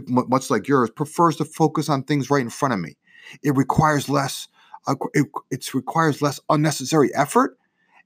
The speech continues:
and is way more productive. So that's the power of helping me be more consistent, right, is the con-, is creating the habit of a power block. Another habit I want to encourage you to do is create the habit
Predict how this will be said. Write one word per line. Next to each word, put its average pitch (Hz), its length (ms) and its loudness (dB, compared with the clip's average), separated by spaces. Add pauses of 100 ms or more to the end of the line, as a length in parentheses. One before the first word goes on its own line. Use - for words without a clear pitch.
and 151 80 2
is 143 120 0
way 185 280 4
more 170 240 6
productive. - 640 -2 (680)
So - 140 -2
that's 190 460 0 (340)
the 147 100 -8
power 139 680 4 (460)
of 131 80 -2
helping 170 340 2
me 160 80 4
be 147 140 4
more 139 200 4
consistent, 127 800 -2 (280)
right, 180 260 -2 (240)
is 139 160 -2
the 143 80 0
con-, 147 320 -2
is 143 100 0
creating 160 240 0
the 139 40 -2
habit 139 480 -2
of 120 100 -6
a 143 40 -4
power 131 320 0
block. - 420 -12 (1040)
Another 180 220 4
habit 107 320 2
I 92 60 2
want 98 260 0 (420)
to 113 80 -4
encourage 104 400 2
you 104 80 2
to 85 60 -4
do 98 200 0
is 120 100 -4
create - 300 0
the 175 80 2
habit 143 440 0